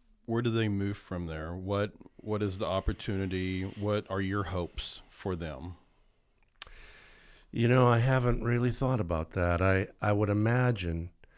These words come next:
Speaker 2: uh, I've had students that have had me in class, uh, two or three times, and so they have two or three rocks. And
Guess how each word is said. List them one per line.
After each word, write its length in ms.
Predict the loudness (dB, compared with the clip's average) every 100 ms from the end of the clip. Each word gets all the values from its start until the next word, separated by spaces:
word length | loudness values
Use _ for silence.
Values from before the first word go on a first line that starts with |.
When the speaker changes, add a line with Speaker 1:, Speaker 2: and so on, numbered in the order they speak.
| -20 -20 -20 -20 _ -2
Speaker 2:
uh, 280 | 2 2 2
I've 220 | 2 2 2
had 240 | 2 0
students 640 | -2 2 4 4 0 -2
that 180 | 2 2
have 280 | 4 2 2
had 260 | 2 4
me 320 | 4 4 4 2
in 340 | 0 0 -2
class, 640 | -4 0 4 4 0 -6 -14 -20 -20 -20 -10 0
uh, 320 | 2 2 0 -4 -2
two 120 | 0
or 80 | 0
three 240 | 2 0
times, 380 | 4 4 4 2
and 140 | -2
so 100 | 0
they 100 | 2
have 120 | 2
two 140 | 2 -2
or 40 |
three 220 | 2 2
rocks. 520 | 4 4 2 -4 -6 -8 -14 -16 -12 -4
And 300 | 6 8 6